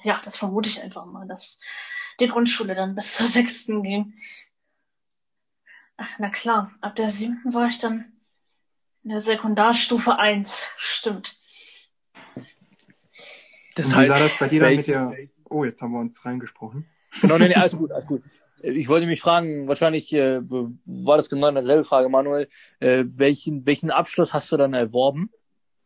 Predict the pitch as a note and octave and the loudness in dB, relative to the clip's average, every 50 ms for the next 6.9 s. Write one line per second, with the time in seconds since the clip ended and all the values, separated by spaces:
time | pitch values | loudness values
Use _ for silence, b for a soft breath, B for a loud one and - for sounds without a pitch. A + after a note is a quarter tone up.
0 | _ _ _ _ - C#3+ C#3+ C#3+ D3 - - F3+ F3 E3+ E3 D3 D3 C#3+ C#3 - | _ _ _ _ -2 0 2 2 0 2 0 0 2 2 0 -2 -2 -6 -8 -10
1 | _ - - A#3+ - - - D3 C#3 C#3 C#3+ C#3 C3+ C#3 C#3+ D3+ D3 C3+ B2+ B2+ | _ -20 -20 -20 -20 -10 -4 -2 -2 -2 -2 -2 -4 -2 0 0 -2 -2 -6 -10
2 | B2+ C#3+ D#3+ F3 E3 D3+ A#2 A#2 - _ _ - - E3+ C3 B2+ B2+ C3 B2+ B2+ | -10 -10 -8 -6 -6 -6 -6 -6 -10 _ _ -20 -10 -4 -4 -2 -2 -2 -2 -4
3 | C3 B2+ - D3+ D3 - C#3+ C3+ - - _ B2+ B2 B2 B2 B2+ B2+ B2+ B2+ A#2+ | -4 -4 -6 -6 -6 -6 -8 -8 -8 -8 _ -8 -6 -2 -2 0 0 0 0 0
4 | A#2+ B2 B2 B2+ C3 C3+ A#2+ A#2 - - B2+ A#2+ A#2+ A#2+ A#2 A#2 A#2 b b b | 0 0 -2 -4 -4 -8 -12 -12 -12 -14 -14 -14 -14 -14 -14 -16 -16 b b b
5 | b b b b b b _ _ _ _ _ _ _ _ _ _ _ _ _ _ | b b b b b b _ _ _ _ _ _ _ _ _ _ _ _ _ _
6 | _ _ _ _ _ _ _ _ _ _ _ _ _ A#3+ A#3 A3+ A#3+ A3+ | _ _ _ _ _ _ _ _ _ _ _ _ _ -4 0 2 2 2